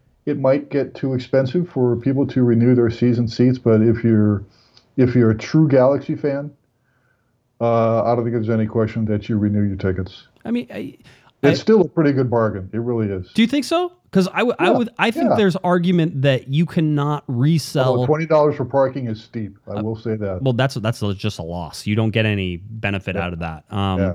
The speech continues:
Speaker 2: but I will say, I will say this. I will say that there is a good argument that you can buy tickets off the secondary market right now,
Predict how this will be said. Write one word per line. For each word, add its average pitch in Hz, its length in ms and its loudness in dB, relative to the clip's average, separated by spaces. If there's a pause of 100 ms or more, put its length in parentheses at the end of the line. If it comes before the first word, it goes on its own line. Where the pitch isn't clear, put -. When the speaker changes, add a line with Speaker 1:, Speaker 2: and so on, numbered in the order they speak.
(120)
Speaker 2:
but 117 200 -2
I 110 120 -4
will 117 120 -2
say, 113 380 -2 (320)
I 127 80 0
will 139 140 0
say 127 180 -2
this. 110 400 -6
I 117 120 -2
will 151 140 0
say 131 160 -2
that 120 160 -2
there 120 140 0
is 107 140 0
a 107 40 -2
good 120 280 0
argument 117 500 -2
that 101 140 -12
you 123 160 0
can 156 160 0
buy 117 160 0
tickets 123 340 -4
off 107 140 -6
the 92 80 -14
secondary 123 520 -2
market 113 360 -2
right 98 280 -2
now, 87 340 -6